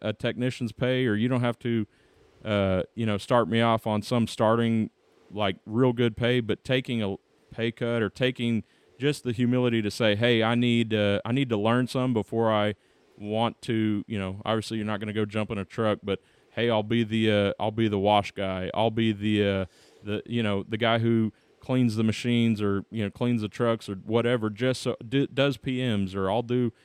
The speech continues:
whatever it takes to get that foot in the door." And then once your foot's in the door, it's like, it's all,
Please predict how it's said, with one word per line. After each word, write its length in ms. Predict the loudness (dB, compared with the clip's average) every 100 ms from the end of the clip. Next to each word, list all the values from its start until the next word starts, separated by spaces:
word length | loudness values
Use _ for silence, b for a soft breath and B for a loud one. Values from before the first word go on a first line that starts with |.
| b b
whatever 460 | -2 0 2 0 -2
it 120 | -2
takes 360 | 0 0 -2 -8
to 100 | -4
get 260 | -2 -2
that 280 | -2 -4 -4
foot 200 | -4 -2
in 100 | 0
the 80 | 0
door." 420 | 4 4 4 2 -2
And 160 | 0
then 220 | 2 2
once 240 | 2 -2 -2
your 140 | -4
foot's 300 | -2 -4 -6 -4
in 80 | -4
the 40 |
door, 260 | -2 -2 -4
it's 140 | -4
like, 200 | -6 -6
it's 160 | -6 -4
all, 340 | 0 0 0